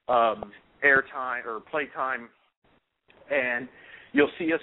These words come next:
shut down the run, especially up the middle, a little bit better.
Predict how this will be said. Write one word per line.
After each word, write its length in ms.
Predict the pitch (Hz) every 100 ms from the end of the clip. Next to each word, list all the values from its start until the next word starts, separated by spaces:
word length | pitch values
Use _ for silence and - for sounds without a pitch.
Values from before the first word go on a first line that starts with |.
| - 160
shut 180 | 143
down 220 | 151 147 143
the 80 |
run, 520 | 131 127 127 127 131 127 _ _ _ _ _ - -
especially 380 | - 196 - 160
up 120 | 135
the 60 | 123
middle, 340 | 120 117 113 - _ _ _ -
a 60 | 139
little 200 | 135 131
bit 200 | 127 104
better. 320 | 113 113